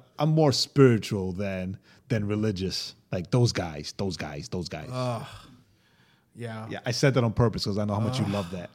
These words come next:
Speaker 1: statement.
Speaker 2: Yeah, I think we even had a, a, a, a, a discussion one time. We were just like, "You gotta stop." 'Cause I'm, anyone that tells me they're spiritual, not religious, ugh,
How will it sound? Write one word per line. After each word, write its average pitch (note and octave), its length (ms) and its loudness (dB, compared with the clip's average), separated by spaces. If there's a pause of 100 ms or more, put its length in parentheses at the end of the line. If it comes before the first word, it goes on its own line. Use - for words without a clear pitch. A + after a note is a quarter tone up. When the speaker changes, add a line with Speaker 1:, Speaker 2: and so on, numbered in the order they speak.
(260)
Speaker 1:
statement. A2 480 -10 (260)
Speaker 2:
Yeah, A2 500 -8 (720)
I B2+ 60 -6
think D3+ 200 -2
we C#3+ 140 0
even C3 200 -2
had B2+ 280 -2
a, A#2+ 40 -4
a, A2+ 240 -8
a, A2+ 840 -8 (260)
a, - 20 -8
a B2 40 -8
discussion A#2+ 540 -8
one A2+ 100 -10
time. A2 340 -12
We A2+ 120 -10
were A2+ 100 -10
just G#2+ 220 -16
like, G#2 140 -14
"You B2 80 -12
gotta D3 200 -14
stop." - 440 -20
'Cause A#2 100 -10
I'm, C3+ 200 -6 (580)
anyone G3+ 320 0
that G3 140 -4
tells D3 300 -2
me C#3 100 0
they're A2+ 140 -4
spiritual, A#2+ 920 -8
not A2+ 380 -10
religious, A2 720 -10 (1160)
ugh, D3+ 360 -2